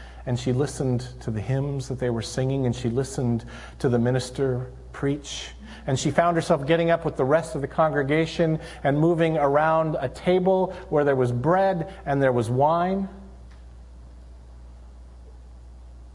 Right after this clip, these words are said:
And before she knew it, someone was handing her a piece of bread and said, "The body of Christ,"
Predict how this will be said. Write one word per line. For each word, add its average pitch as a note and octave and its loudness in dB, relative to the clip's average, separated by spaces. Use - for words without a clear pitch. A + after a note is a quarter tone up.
And B2 -2
before D#3 2
she D3+ -2
knew D#3 2
it, C3 -2
someone C3+ 0
was A#2 -2
handing C3+ -2
her A#2+ 0
a - -6
piece B2 -6
of G#2+ -4
bread A2 -6
and A2+ -4
said, G#2+ -4
"The G#2 -4
body A2 -2
of - -8
Christ," - -10